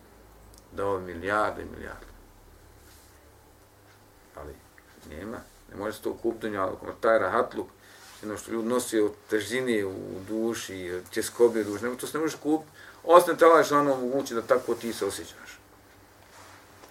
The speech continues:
I to je, pazite, među muslimanima, šta mislite kako je, e, kad ljudi čine nevjerstvo, kufr, širk, zinalči,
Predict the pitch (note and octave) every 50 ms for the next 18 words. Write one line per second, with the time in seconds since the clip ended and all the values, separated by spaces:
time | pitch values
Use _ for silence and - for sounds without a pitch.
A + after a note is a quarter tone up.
0 | - - - - - - - - - - - A#2 - - C#3+ C#3+ C#3+ - F#3+ -
1 | - E3+ D3+ C#3 C3 C3 C3 B2+ - B2 B2 C3+ C#3+ C3+ A#2+ - D3 D3+ C#3+ -
2 | B2 A#2+ - C#3 C3 - - A#2+ A2+ G#2 - - - - - - - - - -
3 | - - - - - - G#2+ G#2+ G2+ G2 G2 F#2 F2+ F2+ F#2 F#2 F#2 F2+ - A2
4 | G2 G2 - - A2+ A2+ A#2+ B2+ B2+ A#2 A2 - - B2+ B2 B2 A2+ G#2+ G#2 G2+
5 | G2+ G2+ A2 B2 B2 B2 B2 - F2 E2+ - - C3 B2+ - - - - - -
6 | - - - - - - - - - - - - - - - - - - D3+ C#3+
7 | - - - - - - - - - - - - - - - - - - - -
8 | - - - - G2+ A#2 B2 C3 C3+ C3+ A#2+ - - A#2+